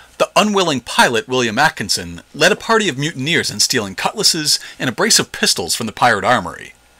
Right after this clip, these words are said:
Then they rushed Fly and his pirates, holding them at gunpoint and throwing them in irons just thirty-three days after they had turned pirate in the first place. With Atkinson at the helm, Fame's Revenge made good time in their voyage to Boston.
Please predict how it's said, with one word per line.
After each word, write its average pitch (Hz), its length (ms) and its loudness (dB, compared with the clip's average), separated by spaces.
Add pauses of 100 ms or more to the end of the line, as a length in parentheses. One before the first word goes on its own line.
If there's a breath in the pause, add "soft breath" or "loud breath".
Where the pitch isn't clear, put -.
(420 loud breath)
Then 254 140 2
they 233 100 6
rushed 143 340 2
Fly 131 300 2
and 101 80 -2
his 95 100 -4
pirates, - 720 -2
holding 208 300 0
them 196 140 0
at 123 100 -8
gunpoint 131 520 -4 (100)
and 135 120 -4
throwing 208 260 2
them 160 120 0
in 131 60 0
irons 107 420 0
just - 240 -2
thirty-three 220 560 -2
days 131 360 2
after 110 200 -2
they 110 140 2
had 101 80 0
turned 110 240 -4
pirate 92 300 -2
in 107 60 -10
the 95 60 -8
first 156 260 2
place. - 460 -4 (880 loud breath)
With - 120 -2
Atkinson 208 460 2
at 208 100 -4
the 208 100 2
helm, 101 440 0 (140)
Fame's 196 280 0
Revenge 127 400 0
made 120 180 0
good 151 200 -2
time 143 280 0
in 98 60 -4
their 98 80 -2
voyage 90 320 -2
to - 80 -8
Boston. - 500 0